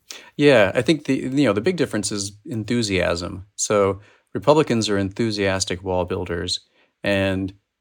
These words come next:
Democrats just do it 'cause they're trying to avoid a fight, even though they always lose on that point.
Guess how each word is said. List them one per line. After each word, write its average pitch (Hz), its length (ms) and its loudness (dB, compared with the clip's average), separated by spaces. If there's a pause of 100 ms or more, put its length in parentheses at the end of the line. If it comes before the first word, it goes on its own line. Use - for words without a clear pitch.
(440)
Democrats 110 520 0
just 98 220 -4
do 104 140 0
it 92 100 -4
'cause 92 140 -8
they're 98 100 -2
trying 104 280 -4
to 92 100 -2
avoid 90 320 -2
a 85 60 -4
fight, 92 420 -4 (560)
even 92 220 -8
though 87 100 -4
they 87 100 -4
always 87 260 -6
lose 95 220 -4
on 92 140 -8
that - 180 -8
point. - 340 -10